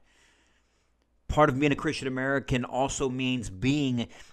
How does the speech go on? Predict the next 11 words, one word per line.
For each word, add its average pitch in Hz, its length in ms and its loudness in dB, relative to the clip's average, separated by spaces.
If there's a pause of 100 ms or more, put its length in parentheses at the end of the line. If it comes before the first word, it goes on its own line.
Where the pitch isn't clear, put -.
(160)
educated 143 680 -2
in 123 200 -6
what 139 200 -2
Christ 143 460 -4
said, 127 360 0
what 104 280 -4
Christ 101 480 -2
did, 98 440 2
what 143 200 -4
Christ 135 360 0 (300)
meant. 123 600 -4